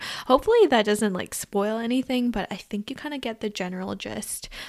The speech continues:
of where the story heads. I absolutely love books where there's no absolute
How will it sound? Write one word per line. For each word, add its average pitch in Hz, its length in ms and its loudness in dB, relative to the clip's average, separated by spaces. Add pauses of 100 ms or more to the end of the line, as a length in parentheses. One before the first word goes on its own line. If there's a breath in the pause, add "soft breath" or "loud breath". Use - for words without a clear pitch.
(100)
of 208 120 -4
where 190 420 0
the 202 120 -6
story 180 480 -8
heads. 196 840 -8
I 254 140 0
absolutely 254 480 0
love 208 260 0
books - 460 -4
where - 360 -6
there's 202 300 -6
no 196 320 -2
absolute 196 840 -4